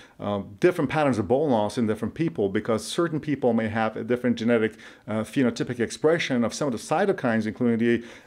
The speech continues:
interleukin beta and so on, which will then have a different profile in terms of bone loss. But, uh, these lipopolysaccharides do trigger the, um, the release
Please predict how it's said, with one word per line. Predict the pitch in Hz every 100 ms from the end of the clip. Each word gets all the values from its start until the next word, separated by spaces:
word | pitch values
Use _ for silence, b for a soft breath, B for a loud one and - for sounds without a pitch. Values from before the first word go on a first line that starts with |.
| B
interleukin | 120 117 123 123 117
beta | 98 143 165 117
and | 104
so | 113 98
on, | 98 101 B B B
which | 131 131
will | 139
then | 123 139 139
have | 120 131
a | 120
different | - 156 156 135
profile | 135 117 113 110
in |
terms | 107 127 113
of | 104
bone | 123 147
loss. | 101 - -
But, | - 139 - B B
uh, | 120 143 131 -
these | - 151 127
lipopolysaccharides | 156 175 - 170 165 190 190 143 107 104 104 - - 139
do | 127 220
trigger | - - 208 117 101 95 B B B
the, | 110 123 117 117
um, | 110 107 107
the | 101 107
release | 107 110 131 147 - -